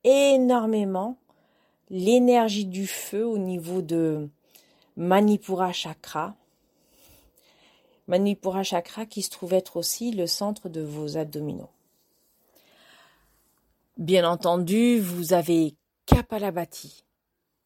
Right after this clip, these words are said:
Kapalabhati, la respiration du crâne vivant, où ce sont de simples expirations, l'inspire est automatique,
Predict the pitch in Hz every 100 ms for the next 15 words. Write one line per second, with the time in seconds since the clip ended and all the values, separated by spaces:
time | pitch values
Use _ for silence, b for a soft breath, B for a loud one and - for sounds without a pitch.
0 | _ _ _ - 185 208 202 190 190 -
1 | 247 220 180 185 - 196 185 190 208 196
2 | 175 - - 196 196 170 214 208 220 240
3 | 254 262 262 - - 220 202 202 - -
4 | 294 220 208 - 262 - - 254 - -
5 | 208 202 - 254 254 208 190 - 202 190
6 | 165 160 - 170 185 165 156 - 202